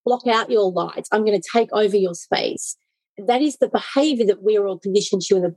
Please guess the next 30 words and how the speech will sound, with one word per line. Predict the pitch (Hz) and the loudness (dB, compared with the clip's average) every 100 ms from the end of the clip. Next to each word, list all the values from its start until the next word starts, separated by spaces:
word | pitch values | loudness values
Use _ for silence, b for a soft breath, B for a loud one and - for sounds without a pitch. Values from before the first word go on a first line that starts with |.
| - | -4
Piscean | 175 - 180 165 | 0 0 2 2
world. | 175 175 151 - _ _ _ - | 2 0 -2 -12 _ _ _ -4
We | 220 | -2
think | - 240 | 0 0
that | 220 - | -2 0
information | 262 233 254 220 214 - 202 | 0 0 0 2 0 0 -2
and | 185 | 0
intellect | 254 269 - 208 165 143 - - - _ _ - | 0 -2 0 0 0 -2 -8 -14 -14 _ _ -4
actually | 196 - - 190 | -4 -2 -2 0
gave | 185 180 | 0 2
us | 175 175 - | 0 -2 -4
more. | 190 226 208 - - _ _ _ _ _ _ _ _ _ | 0 0 0 -6 -12 _ _ _ _ _ _ _ _ _
And | 269 302 | -2 0
in | 339 | 2
the | 381 | 0
Aquarian | 381 - - 466 523 523 480 403 277 | -2 -2 0 2 0 0 2 2 2
era, | 226 196 175 170 208 330 381 | 2 2 -2 -4 0 0 2
<laughs> | 339 - _ | 0 0 _
the | - | -2
direction | - 277 285 320 - 381 | -2 0 0 0 0 2
is | 370 277 | 2 0
actually | 254 - - 247 226 - | -2 -4 0 0 0 0
horizontal. | 240 214 196 220 254 240 - - - _ _ _ _ _ _ _ - | 2 2 2 0 0 -2 -4 -4 -6 _ _ _ _ _ _ _ -2
There | 220 | 0
is | 240 220 | 0 0
no | 233 269 | 0 2
vertical | 202 220 214 - 170 | 2 0 -2 -4 -6
plane. | - 190 196 165 - - - _ _ b _ - | -2 2 2 0 -4 -10 -10 _ _ b _ 0
And | 240 | 2
it | 240 | 2